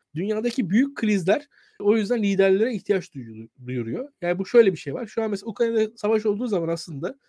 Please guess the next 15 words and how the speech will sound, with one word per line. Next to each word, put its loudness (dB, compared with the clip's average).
siz -4
yirmi 0
sekiz -6
kişi -12
tarafından -2
karar 0
al-, -2
alamıyorsunuz. 0
Avrupa -2
Birliği -6
karar 0
alamıyor 0
mesela, -10
lideri -2
yok. -8